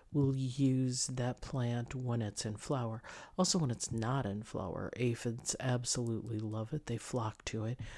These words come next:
They don't typically do a whole lot of damage that is going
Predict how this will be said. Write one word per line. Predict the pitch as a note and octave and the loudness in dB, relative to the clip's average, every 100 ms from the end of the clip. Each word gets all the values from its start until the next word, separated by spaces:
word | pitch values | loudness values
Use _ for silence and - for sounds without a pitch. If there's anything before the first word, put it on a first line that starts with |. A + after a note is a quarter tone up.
| - - - | -10 -4 0
They | |
don't | A#3+ C4 - | 0 0 0
typically | - - B2+ - B2 | 0 0 0 0 0
do | A#2 B2 A#2+ | 0 0 0
a | |
whole | - B2+ B2 | 0 0 2
lot | B2+ A#2+ | 0 -2
of | B2 - - | -6 -6 0
damage | A2+ A2+ A#2 A#2+ B2+ - - - | 2 2 2 0 0 -2 -4 -2
that | B2+ | 0
is | A#2+ A#2 | 0 -2
going | - B2 A#2+ A#2+ | -2 0 2 0